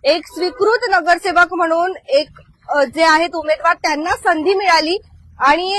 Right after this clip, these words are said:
यांच द्वारे जे आहेत आज आपण या लाईव्हच्या माध्यमातून एक महत्वाच्या विषयावरती चर्चा करत आहोत. आपण काही महिन्यांपूर्वी बघितलं बदलापूर शहरामध्ये एक जे आहे अत्याचार प्रकरण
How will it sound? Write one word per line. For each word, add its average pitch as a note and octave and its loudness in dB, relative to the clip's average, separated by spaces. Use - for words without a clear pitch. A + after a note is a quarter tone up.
यांच F#4 2
द्वारे D4+ 2
जे D#4+ 0
आहेत D#4+ 2
आज D4+ 2
आपण D4+ 0
या D4+ 2
लाईव्हच्या D4 0
माध्यमातून D4+ -2
एक D4+ -6
महत्वाच्या F4 -2
विषयावरती F4+ 2
चर्चा D#4+ -2
करत D4 -2
आहोत. D4 2
आपण G4 2
काही G#4 0
महिन्यांपूर्वी F#4 0
बघितलं E4+ 2
बदलापूर G4+ 2
शहरामध्ये F4 2
एक D#4+ 0
जे E4+ 0
आहे D#4+ 4
अत्याचार G4+ 4
प्रकरण F4 2